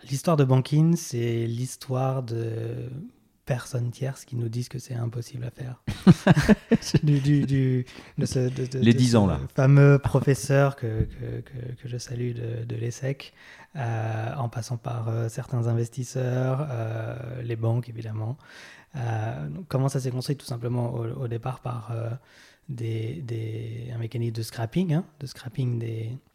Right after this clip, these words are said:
Speaker 1: des banques. Euh, donc, navigation automatisée sur, euh, les sites internet pour pouvoir récupérer l'ensemble des, des informations, euh, qu'il y avait. Et ensuite, euh,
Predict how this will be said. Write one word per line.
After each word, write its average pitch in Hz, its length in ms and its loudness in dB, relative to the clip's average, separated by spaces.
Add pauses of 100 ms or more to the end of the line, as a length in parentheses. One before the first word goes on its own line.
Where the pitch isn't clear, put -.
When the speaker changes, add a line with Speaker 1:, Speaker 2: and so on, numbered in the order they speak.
(840)
Speaker 1:
des 123 100 4
banques. 143 400 2 (460)
Euh, 123 840 -2
donc, 123 180 -4
navigation 123 800 0
automatisée 117 680 -2
sur, 113 420 -8
euh, 113 440 -6
les 117 140 -8
sites - 260 -10
internet 120 560 -4
pour - 140 -16
pouvoir 113 380 -6
récupérer 120 760 -2
l'ensemble 117 380 -6
des, 117 220 -6
des 120 180 -6
informations, 117 800 -4
euh, 113 260 -4
qu'il 120 220 -10
y - 20 -4
avait. 120 220 -2 (920)
Et 135 60 -2
ensuite, 165 480 0 (400)
euh, 123 1040 -2